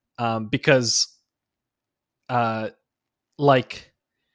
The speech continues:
that game has, like, four versions of itself, <laughs> you know? So, like, am I, like, when, when I'm thinking back, am I, like, rating it on its original version, or am I rating it on, um,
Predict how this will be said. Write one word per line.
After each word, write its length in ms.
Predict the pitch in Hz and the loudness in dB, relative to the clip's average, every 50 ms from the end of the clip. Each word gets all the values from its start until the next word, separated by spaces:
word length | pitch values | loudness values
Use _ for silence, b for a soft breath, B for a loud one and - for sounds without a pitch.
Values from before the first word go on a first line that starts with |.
| _ _ _ _ _ _ | _ _ _ _ _ _
that 260 | - 143 151 151 147 | 2 2 2 2 2
game 200 | - 156 151 147 | 2 2 2 4
has, 160 | 156 151 139 135 | 2 2 2 2
like, 140 | 135 123 - | 0 -2 -4
four 360 | - - - 151 139 139 131 | -10 -6 -2 0 2 2 2
versions 480 | 120 110 127 127 127 123 127 113 110 110 | 0 -2 -2 -2 -2 -2 -4 -8 -8 -10
of 100 | 107 104 | -10 -10
itself, 400 | 107 - - - 98 107 - - | -10 -6 -6 -6 -6 -6 -4 -2
<laughs> 20 | |
you 80 | 147 170 | -2 2
know? 220 | - 185 143 160 | 2 4 4 4
So, 200 | 160 - 170 160 | 2 4 4 6
like, 260 | 147 143 139 - - | 6 6 4 4 2
am 160 | 156 160 160 156 | 2 4 6 6
I, 240 | 156 151 147 143 B B B B B B B B B _ _ | 6 6 6 4 B B B B B B B B B _ _
like, 180 | - 143 143 143 | 2 2 2 2
when, 260 | 156 143 151 151 151 160 | 2 2 4 4 6 6
when 100 | 160 156 | 4 4
I'm 60 | 151 | 4
thinking 240 | - 180 160 160 147 | 2 0 0 0 2
back, 300 | 127 139 123 127 123 - | 2 4 2 2 0 -2
am 140 | 131 139 139 | -2 0 2
I, 140 | 139 139 135 | 2 2 4
like, 220 | 131 131 127 127 | 2 0 -2 0
rating 260 | - 131 135 131 135 139 | 0 0 0 2 0 0
it 120 | 139 120 | -2 0
on 120 | 127 131 123 | 0 -2 -2
its 100 | - - | 0 0
original 440 | 139 117 123 123 120 143 143 143 139 | -2 -2 -2 -4 -2 0 0 0 0
version, 500 | 151 160 151 143 156 165 165 165 165 - | 2 0 0 2 0 0 0 0 -4 -2
or 160 | - 131 127 | 0 0 2
am 140 | 131 131 131 | 2 2 0
I 40 | |
rating 380 | 127 120 117 120 123 123 123 123 | 0 0 0 0 0 0 0 -2
it 200 | 123 127 127 - _ _ - _ _ _ _ _ _ _ - | -2 -4 -4 -8 _ _ -20 _ _ _ _ _ _ _ -2
on, 360 | 127 123 120 117 117 117 117 | -2 0 0 -2 -4 -6 -6
um, 540 | 117 113 110 107 104 107 104 104 107 107 | -6 -6 -6 -8 -10 -12 -14 -16 -20 -20